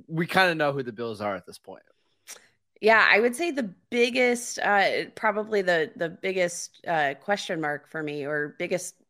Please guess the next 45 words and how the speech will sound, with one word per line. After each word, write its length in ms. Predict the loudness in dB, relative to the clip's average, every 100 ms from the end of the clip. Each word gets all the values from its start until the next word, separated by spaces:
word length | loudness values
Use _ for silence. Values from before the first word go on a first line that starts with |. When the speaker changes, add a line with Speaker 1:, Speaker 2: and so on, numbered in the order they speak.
| _ -10
Speaker 2:
maybe 300 | -6 -6 -6
surprise 580 | -8 -8 2 2 2 0
element, 400 | -4 -2 -2 -4 -8 _ _ _ _ 2
uh, 240 | 6 6
came 260 | 2 -2 -2
from 200 | 0 0
the 100 | -2
lack 420 | 2 4 4 2
of 200 | -6 -4
usage 480 | -6 -4 -4 -4 -6
from 300 | -6 -6 -4
Dawson 380 | 2 2 0 -2
Knox. 380 | 2 0 -2 -6
We 80 | -2
saw 240 | 2 2
him 100 | 0
play, 440 | 0 4 4 4 -4 _ _ _ -4
uh, 220 | 2 2 2 -8 0
fifty 320 | 0 2 -4
snaps 460 | 0 2 2 2 -4
in 120 | -2
the 100 | -2
game, 340 | -2 -2 0
which, 260 | 0 0 0
like, 220 | -2 -2
he 140 | -2
was, 260 | -2 -2 -4
he 180 | 0 2
was 140 | 2
in 220 | 2 0 0
there. 300 | -2 -4 -4
He 140 | -2
was, 300 | 0 -2 -8 _ _ _ _ -2
he 60 |
was 160 | 2 6
on 220 | 6 6
the 80 | 4
field 400 | 4 2 2 0
for 420 | -2 0 2 0 -2
most 560 | -2 2 2 0 -8
of 260 | -2 -2 -2
the 120 | -4
entire 360 | -4 -2 -2 -2
game, 380 | -2 -2 -2 -2
and, 260 | -2 -4